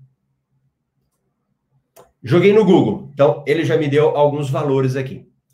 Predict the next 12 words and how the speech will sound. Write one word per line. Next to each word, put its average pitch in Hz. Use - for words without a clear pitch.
Agora, 190
tem 302
aplicativos -
que 151
eles 143
servem 135
pra 185
fazer 185
só 226
pesquisa 220
de 226
preço. 151